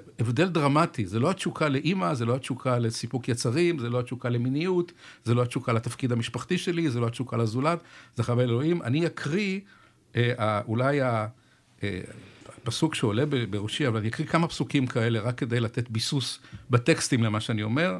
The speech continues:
תהילים כ"ז, "אחת שאלתי מאת אדוני, אותה אבקש, שבתי בבית אדוני כל ימי חיי, לחזות בנועם אדוני ולבקר בהיכלו."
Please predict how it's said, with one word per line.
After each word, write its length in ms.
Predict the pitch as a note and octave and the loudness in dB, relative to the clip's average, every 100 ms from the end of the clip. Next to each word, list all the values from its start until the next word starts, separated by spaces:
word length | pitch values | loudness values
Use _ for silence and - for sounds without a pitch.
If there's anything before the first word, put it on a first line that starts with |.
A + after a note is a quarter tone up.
| - | -8
תהילים 560 | - A2+ A2+ D3+ C#3 B2 - - - - - | -2 0 0 0 0 -4 -8 -20 -20 -20 -4
כ"ז, 300 | A2+ G#2+ A#2+ D3+ D#3+ E3 E3 | -4 0 2 2 2 -2 -6
"אחת 360 | - - G3+ A3+ | -8 2 2 2
שאלתי 420 | - C#3 D#3 D#3 | 2 2 2 0
מאת 240 | B2+ B2 B2+ | 0 0 0
אדוני, 500 | A2+ G2 G2 G2 A2 - _ _ - - _ A#2 | -2 0 0 -2 -4 -12 _ _ -20 -20 _ 0
אותה 280 | A#2 C3+ | 6 6
אבקש, 640 | C#3 A#2+ - G#2 G#2+ - - - - - - | 6 0 0 -2 -2 -8 -12 -14 -16 -14 -6
שבתי 480 | - A#2 A#2 A#3 | 0 0 0 -2
בבית 300 | G#3 D3+ D#3 | 0 2 0
אדוני 360 | D#3+ C3+ B2 C3 B2+ | 0 0 2 0 0
כל 200 | - G#3 | -2 0
ימי 220 | F#3 D3+ | 0 -2
חיי, 500 | - C3 A#2 G#2 G#2 | 0 0 2 2 0
לחזות 500 | A2 G2 G#2 G#2 E3 | -4 -6 -2 0 0
בנועם 340 | B2+ A2+ C#3+ C#3+ | 2 2 2 2
אדוני 420 | A#2 A2 A#2 B2+ | 2 2 2 0
ולבקר 460 | A2+ G2 F#2+ A#2 G#2 | -2 -4 -4 -4 -2
בהיכלו." 520 | G2+ - G#2 F2+ | -4 -6 -6 -6